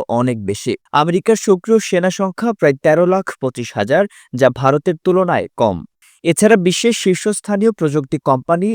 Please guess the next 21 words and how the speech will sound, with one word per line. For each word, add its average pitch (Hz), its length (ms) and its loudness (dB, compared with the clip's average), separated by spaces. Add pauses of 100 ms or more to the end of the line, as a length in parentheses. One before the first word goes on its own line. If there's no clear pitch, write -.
(140)
Google, 170 360 4 (440)
Microsoft, 185 760 0 (220)
Adobe 139 380 4 (140)
এর 139 200 4 (280)
সিইওরা 185 520 4 (140)
সবাই 160 500 0
ভারতীয়। 113 520 -2 (220)
এরা 170 180 2
শুধু 220 280 0 (120)
প্রযুক্তি 156 400 -2
শিল্পেই 180 420 2
নয়, 131 260 -2 (120)
আমেরিকার 160 480 0 (160)
অর্থনীতির 175 480 -4
মেরুদণ্ডে 156 560 2 (120)
প্রভাব 151 340 0
রাখছে। 107 360 -6 (260)
যুদ্ধ 165 280 4
হলে 233 340 4 (120)
এই 170 160 4
মানব 160 300 4